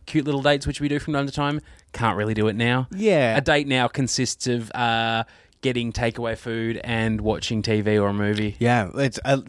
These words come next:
Speaker 2: pretty much your Netflix and chilling. Like, I guess that that's what the old one was.
Speaker 1: I suppose
Speaker 2: That's
Speaker 1: so.
Speaker 2: what you do, wouldn't you?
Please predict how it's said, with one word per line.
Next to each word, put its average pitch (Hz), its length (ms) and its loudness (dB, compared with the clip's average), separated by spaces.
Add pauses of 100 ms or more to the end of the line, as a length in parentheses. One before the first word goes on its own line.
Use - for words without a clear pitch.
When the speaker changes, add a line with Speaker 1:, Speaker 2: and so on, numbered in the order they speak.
Speaker 2:
pretty 151 160 4
much 127 200 0
your 127 160 0
Netflix 120 480 0
and 113 100 -2
chilling. 123 520 0
Like, 110 280 0
I 123 120 0
guess 120 220 4
that 131 140 2
that's 123 340 0
what 120 140 -2
the 117 140 -2
old 113 180 -2
one 110 220 0
was. 120 220 -2
Speaker 1:
I 147 80 2
suppose 147 420 0
Speaker 2:
That's 135 160 4
Speaker 1:
so. 175 80 4
Speaker 2:
what 185 120 2
you 117 60 -2
do, 131 260 -2
wouldn't 139 220 -2
you? 85 160 -4